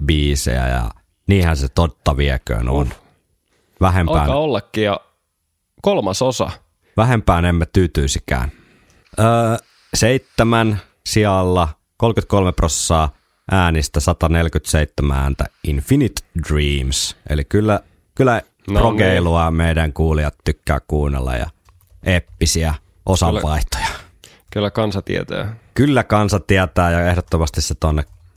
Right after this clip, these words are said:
Speaker 1: tonne tuota kärkisijoille kuuluu. Sitten siellä kuusi, joka meiltä molemmilta top kympistä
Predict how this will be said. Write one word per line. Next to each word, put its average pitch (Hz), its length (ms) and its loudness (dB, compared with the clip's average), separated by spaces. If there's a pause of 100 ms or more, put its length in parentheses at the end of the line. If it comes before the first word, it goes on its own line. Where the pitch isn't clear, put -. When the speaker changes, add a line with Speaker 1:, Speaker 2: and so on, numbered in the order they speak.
(200)
Speaker 1:
tonne 80 260 2 (100)
tuota 76 200 -2
kärkisijoille 78 560 0 (120)
kuuluu. 73 480 0 (420)
Sitten - 300 0 (720)
siellä 139 200 2
kuusi, 127 360 0 (360)
joka 113 200 2
meiltä 113 280 0
molemmilta 104 480 2
top - 280 -2
kympistä 95 460 0